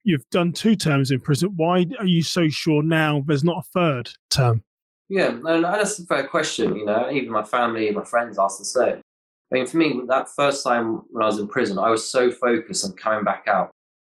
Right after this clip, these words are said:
Speaker 2: living life again, getting my job, getting money,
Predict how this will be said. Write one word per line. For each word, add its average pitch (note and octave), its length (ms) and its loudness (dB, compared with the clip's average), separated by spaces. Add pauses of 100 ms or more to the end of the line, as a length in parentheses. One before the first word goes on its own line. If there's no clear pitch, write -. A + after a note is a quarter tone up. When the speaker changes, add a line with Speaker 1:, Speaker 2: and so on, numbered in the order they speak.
(260)
Speaker 2:
living A#2+ 300 -2
life A2 300 0
again, G2 480 0 (400)
getting B2 220 0
my A2+ 120 2
job, F#2+ 440 0
getting A#2+ 240 0
money, F#2+ 460 2